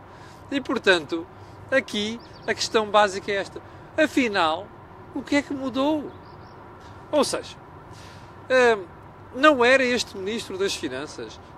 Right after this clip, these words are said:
que dizia em dezembro de dois mil e quinze que se ia estimular a economia pela despesa pública, que, eh, se ia puxar, se, que se ia devolver,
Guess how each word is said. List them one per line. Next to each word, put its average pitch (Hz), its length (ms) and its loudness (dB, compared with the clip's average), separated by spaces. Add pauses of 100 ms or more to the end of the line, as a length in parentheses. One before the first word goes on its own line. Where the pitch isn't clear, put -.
(100)
que 240 60 -2
dizia 208 600 -2
em 175 60 -2
dezembro 196 420 0
de 170 60 -6
dois 175 240 2
mil 196 240 -4
e 175 80 -2
quinze 160 580 -6 (320)
que - 80 -16
se - 120 -6
ia 220 160 2
estimular 170 560 0
a 175 40 2
economia 175 840 0
pela 147 240 -4
despesa 143 420 -4
pública, 170 840 0 (320)
que, 208 400 2 (220)
eh, 175 420 2 (200)
se - 200 -8
ia 202 360 2 (240)
puxar, 196 560 2 (140)
se, 190 280 -8
que - 100 -14
se - 140 -6
ia 202 300 2 (260)
devolver, 180 880 4